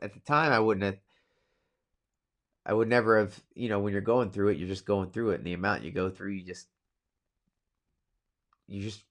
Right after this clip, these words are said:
take it day by day. So it's, it's hard to ever take the time to look back and be like, "Yeah." And it is. It's pretty crazy 'cause it is a hero's journey, huh? Not saying that I'm a hero, but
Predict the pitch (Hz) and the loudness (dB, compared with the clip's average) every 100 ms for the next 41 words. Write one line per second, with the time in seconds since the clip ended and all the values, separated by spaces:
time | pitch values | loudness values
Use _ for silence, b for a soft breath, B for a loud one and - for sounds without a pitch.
0 | _ - 139 135 120 120 113 104 110 101 | _ -6 -2 0 2 2 2 4 4 4
1 | - 104 98 101 - 131 139 120 120 117 | 2 -2 -2 -8 2 6 6 4 2 0
2 | 135 - 101 113 110 120 117 110 110 - | -2 -4 -4 -2 0 0 -2 -2 -2 0
3 | 104 110 - 98 98 101 98 - _ _ | 2 2 0 -12 -6 0 0 -2 _ _
4 | _ _ _ _ _ _ - 170 190 123 | _ _ _ _ _ _ 0 4 4 2
5 | 98 _ _ _ _ _ _ _ - 131 | -6 _ _ _ _ _ _ _ -6 0
6 | 147 147 196 120 110 113 - 147 139 143 | 4 6 6 4 -2 -10 -2 0 0 2
7 | 151 156 113 104 104 117 147 143 104 101 | 2 2 -2 -6 -4 2 2 4 2 2
8 | 98 104 98 92 - 92 90 90 101 147 | 2 0 2 0 -4 -6 -4 -4 -4 -6
9 | 147 _ _ _ _ _ 98 101 - 104 | -12 _ _ _ _ _ -8 -8 -6 -4
10 | 98 92 92 90 95 95 104 117 95 | -4 -4 -4 -4 -4 -4 -4 -4 -8